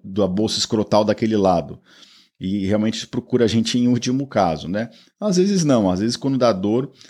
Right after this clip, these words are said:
procura mais precocemente. Mas às vezes teve a dor,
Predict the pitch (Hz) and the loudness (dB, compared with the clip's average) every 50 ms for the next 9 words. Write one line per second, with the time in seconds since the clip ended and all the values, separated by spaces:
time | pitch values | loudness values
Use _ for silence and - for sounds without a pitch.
0 | _ _ _ - 123 120 117 - 131 127 131 123 120 120 120 - - - 127 - | _ _ _ -8 -8 -6 -4 -2 0 2 2 2 2 2 0 -2 -4 -8 -6 -4
1 | 123 120 - - 131 127 113 101 92 - 104 110 117 120 120 139 156 165 156 - | -4 -4 -4 -2 -2 0 0 -2 -2 -2 -2 0 0 2 2 2 0 0 0 -2
2 | - 151 151 143 139 139 127 120 107 120 131 147 175 180 196 | 0 0 0 2 4 2 2 2 2 2 2 4 2 2 0